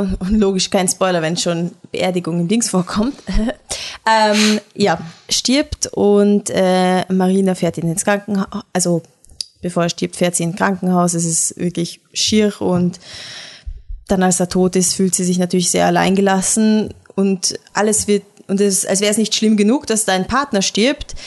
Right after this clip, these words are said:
ähm, ihr kommt noch ein schlimmer Aspekt dazu, nämlich die Familie lehnt die Marina ab. Und warum? Weil die Marina eine Trans-,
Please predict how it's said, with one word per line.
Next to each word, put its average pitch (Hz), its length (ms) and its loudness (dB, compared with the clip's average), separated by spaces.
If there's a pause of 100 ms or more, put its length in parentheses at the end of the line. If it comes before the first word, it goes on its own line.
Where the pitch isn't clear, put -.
(280)
ähm, 202 760 0 (240)
ihr 208 180 0
kommt 208 320 0
noch 196 240 0
ein 190 200 -2
schlimmer 190 340 2
Aspekt 175 420 -2
dazu, 262 300 -2
nämlich 196 260 0
die - 100 -10
Familie 202 460 0
lehnt 185 280 0
die 196 60 -4
Marina 185 400 0
ab. - 300 -2
Und 175 200 -6
warum? 175 520 -4 (280)
Weil 185 220 2
die 214 80 0
Marina 185 400 2
eine 196 220 0
Trans-, - 440 -2